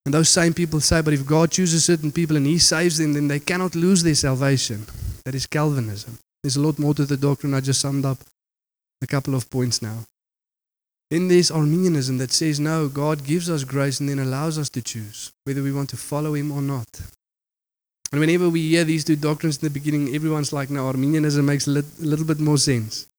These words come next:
Because out of our experience, that is what we tend to think. "I came to Christ, I heard the words, and I accepted Jesus. I made the choice." But nonetheless, we're not gonna debate about that tonight.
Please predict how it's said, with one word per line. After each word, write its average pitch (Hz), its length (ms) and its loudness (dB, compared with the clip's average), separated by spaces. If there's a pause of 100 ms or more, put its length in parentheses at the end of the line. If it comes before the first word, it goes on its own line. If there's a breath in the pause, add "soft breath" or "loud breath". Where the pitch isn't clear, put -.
(680)
Because 143 200 -2
out 165 80 0
of 180 100 0
our 170 60 2
experience, 143 800 0
that 131 120 -2
is 131 100 -2
what 139 160 -4
we 139 80 -6
tend 143 280 -2
to 135 80 0
think. 127 500 -4
"I 120 100 -8
came 143 220 -2
to 139 80 -8
Christ, 143 380 0
I 123 40 0
heard 135 200 2
the 135 80 -4
words, 139 360 2
and 147 220 0
I 151 180 -2
accepted 147 540 -2
Jesus. 135 640 -2
I 131 80 -4
made 135 220 0
the 147 60 -2
choice." 139 520 -4 (680)
But 147 120 -4
nonetheless, 165 400 4
we're 160 60 4
not 170 140 2
gonna 165 200 2
debate 143 320 2
about 143 300 2
that 143 220 4
tonight. 131 520 4